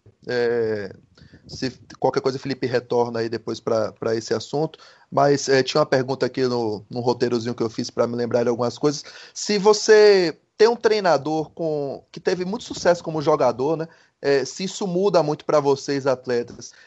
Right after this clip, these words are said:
É, nessa quarentena, principalmente, os canais, não sei se você é muito de assistir futebol, se você gosta, você pode até falar sobre isso,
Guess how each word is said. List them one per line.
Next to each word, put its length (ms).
É, 140
nessa 280
quarentena, 480
principalmente, 560
os 120
canais, 360
não 60
sei 140
se 60
você 180
é 40
muito 240
de 60
assistir 540
futebol, 520
se 60
você 240
gosta, 300
você 80
pode 160
até 120
falar 220
sobre 260
isso, 200